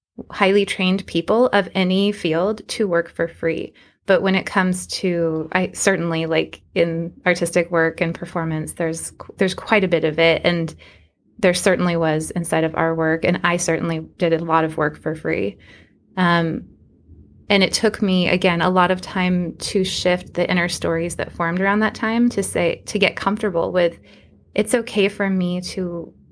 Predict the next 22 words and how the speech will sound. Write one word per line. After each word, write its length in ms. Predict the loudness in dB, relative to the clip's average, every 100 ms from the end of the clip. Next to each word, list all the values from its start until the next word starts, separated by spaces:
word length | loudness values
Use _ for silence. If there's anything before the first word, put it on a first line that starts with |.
| -20 -20 0
want 240 | 2 2
to 120 | -2 -2
make 320 | -2 -4 -4
money 400 | -6 0 2 0
for 240 | -2 -4
my 160 | -2 -6
work, 420 | -4 -6 -8 -18 _ _ _ _ _ _
like, 140 | 0 2
all 220 | 2 2
of 100 | 0
it. 180 | -6 -10
<laughs> 220 | -16 -6 0
It's 140 | 2
okay 240 | 4 2
for 140 | 2 4
me 140 | 4
to 60 | 2
actually 400 | 0 -2 -4 -4
want 240 | -4 -4
to 140 | -6 -6
earn 160 | -4
money, 240 | -2 -4